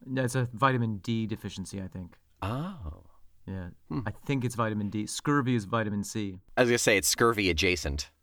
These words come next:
Speaker 2: It's, it's just after scurvy
Speaker 1: Mm-hmm.
Speaker 2: in the
Speaker 1: Mm-hmm.
Speaker 2: list of things that I want.
Speaker 1: Yeah. <laughs> Yeah.
Speaker 2: <laughs> So yeah, we are here to talk Tull songs to you, as you know,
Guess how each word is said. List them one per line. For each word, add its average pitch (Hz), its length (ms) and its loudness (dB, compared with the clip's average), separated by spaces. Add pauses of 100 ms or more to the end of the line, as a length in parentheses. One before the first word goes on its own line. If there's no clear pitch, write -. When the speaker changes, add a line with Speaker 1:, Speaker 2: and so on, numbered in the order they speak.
(200)
Speaker 2:
It's, - 340 2
it's - 160 0
just 127 300 4
after 92 320 2
scurvy 73 520 0 (140)
Speaker 1:
Mm-hmm. 120 360 0 (880)
Speaker 2:
in 90 100 0
the 82 80 2
Speaker 1:
Mm-hmm. 80 80 2
Speaker 2:
list 78 240 0
of 73 140 0
things 78 440 0
that 78 140 0
I 71 120 4
want. 69 380 0 (300)
Speaker 1:
Yeah. 107 360 -4 (580)
<laughs> 147 400 -2
Yeah. 120 400 0
Speaker 2:
<laughs> - 600 -6 (2000)
So 151 120 4
yeah, 151 80 8
we 143 200 6
are 220 140 6
here 135 400 2 (340)
to 120 200 4
talk - 480 4 (180)
Tull 104 560 2 (120)
songs 82 640 2
to - 140 -2
you, - 340 0 (160)
as 139 240 8
you 110 100 2
know, 73 280 -2